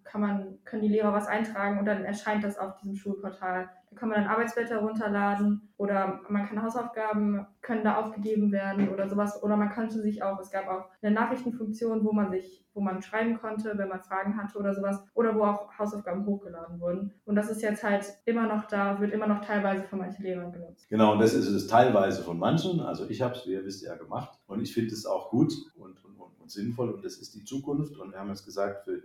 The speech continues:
Speaker 2: diese eine Stufe jetzt wollen wir wirklich mal das verbindlich einführen. Und dann gibt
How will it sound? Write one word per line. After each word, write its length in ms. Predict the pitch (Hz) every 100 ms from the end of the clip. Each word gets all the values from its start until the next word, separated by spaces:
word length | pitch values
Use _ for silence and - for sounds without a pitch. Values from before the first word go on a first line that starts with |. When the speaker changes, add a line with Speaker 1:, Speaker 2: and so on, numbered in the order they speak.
| -
Speaker 2:
diese 400 | 113 107 110 -
eine 280 | 98 110 107
Stufe 320 | 120 117 120
jetzt 440 | 107 113 110 -
wollen 160 | 98 98
wir 120 | 95
wirklich 300 | 92 98 101
mal 280 | 90 90 90 - -
das 140 | 87
verbindlich 500 | - - - 92 73
einführen. 380 | 71 - - 69
Und 200 | - -
dann 160 | 87 82
gibt 200 | 110